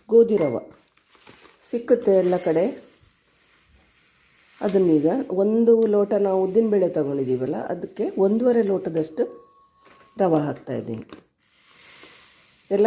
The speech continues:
ಕಡೆ ಸಿಗುತ್ತೆ ಇದು, ಬನ್ಸಿ ರವೆ ಅಂದರೆ ಕೊಡ್ತಾರೆ,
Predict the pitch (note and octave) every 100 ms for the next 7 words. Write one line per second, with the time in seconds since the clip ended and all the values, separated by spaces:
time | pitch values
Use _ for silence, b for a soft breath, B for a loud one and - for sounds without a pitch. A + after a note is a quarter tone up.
0 | A3+ A3+ A3 G#3 F#3+ - D#3 C3+ E3+ D4+
1 | - _ _ _ _ - - - - -
2 | - - - - - - - E3 F3+ F#3
3 | G3+ F3 E3+ E3 E3 E3 E3 - D3+